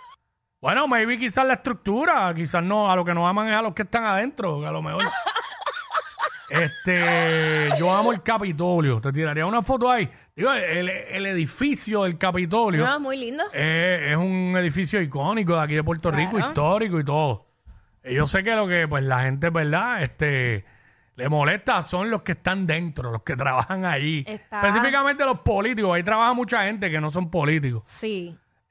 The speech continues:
Speaker 1: Este, ay, mi madre, "Yo amo el Capitolio". ¿Lo tenemos ahí?
Speaker 2: Lo de-, mira a ver si ya
Speaker 1: Para
Speaker 2: lo
Speaker 1: que, para que lo pongan.
Speaker 2: se lo envié a los muchachos ahí a través de la
Speaker 1: Este, viene por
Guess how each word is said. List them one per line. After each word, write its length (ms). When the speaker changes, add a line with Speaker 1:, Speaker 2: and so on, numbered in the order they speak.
Speaker 1:
Este, 1160
ay, 160
mi 180
madre, 400
"Yo 240
amo 180
el 80
Capitolio". 520
¿Lo 120
tenemos 320
ahí? 240
Speaker 2:
Lo 200
de-, 180
mira 260
a 40
ver 100
si 140
ya 120
Speaker 1:
Para 120
Speaker 2:
lo 80
Speaker 1:
que, 60
para 140
que 60
lo 100
pongan. 360
Speaker 2:
se 180
lo 60
envié 200
a 60
los 80
muchachos 500
ahí 240
a 120
través 240
de 80
la 320
Speaker 1:
Este, 320
viene 200
por 40